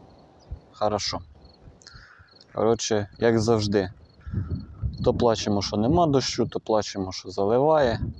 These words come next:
Ну, що маємо, те маємо. Е, значить, друзі, тридцяте травня. Який план дій на сьогодні, на зараз? Поки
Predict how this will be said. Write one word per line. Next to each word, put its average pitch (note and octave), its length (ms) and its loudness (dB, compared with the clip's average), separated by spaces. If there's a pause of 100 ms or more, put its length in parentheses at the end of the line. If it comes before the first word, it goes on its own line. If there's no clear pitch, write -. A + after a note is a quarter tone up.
(260)
Ну, B2+ 100 -8
що A2+ 180 -2
маємо, A2 360 2
те G#2 120 -4
маємо. G2 400 0 (580)
Е, G#2 280 2
значить, B2 360 0
друзі, G2+ 240 0
тридцяте B2 420 2
травня. C#3+ 520 2 (580)
Який A2 340 0
план G#2+ 400 2
дій G2 320 0 (300)
на G#2+ 80 -2
сьогодні, A#2+ 640 0 (180)
на G#2 140 0
зараз? A2 560 0 (1500)
Поки A#2 420 0